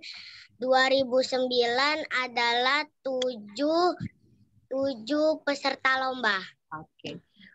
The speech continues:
Speaker 2: Eh, Umi, Umi paham, Umi tahu yang Cesa maksud, cuman kalimatnya begini, Nak, kurang tepat. Harusnya begini. Eh, banyak selisih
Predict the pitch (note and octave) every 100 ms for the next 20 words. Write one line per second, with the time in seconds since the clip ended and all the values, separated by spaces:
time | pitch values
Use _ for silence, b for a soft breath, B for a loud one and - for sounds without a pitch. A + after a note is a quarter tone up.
0 | - F#3 G3 B3+ E4+ F4+ B3 D#4+ D#4 A#3+
1 | G3 E3 F#3+ G#3 A#3 A#3 E3 F#3 G#3+ G3+
2 | F#3 E3+ F3+ E3 C#3 - A#3 A#3+ B3 B3
3 | C#4+ C4+ A#3 A3+ A3+ A3 A#3+ B3+ A3+ G3+
4 | G#3 G3 - - G3 G3+ G#3 A3 E3+ D3
5 | _ _ _ _ _ G3+ A3 B3 A3+ G3
6 | F3+ D#3 G2 - - - F#3+ F#3+ F#3 F3
7 | F#3 G3+ C#4+ - B3 A#3+ B3 - G3 E3
8 | F#3+ A#3+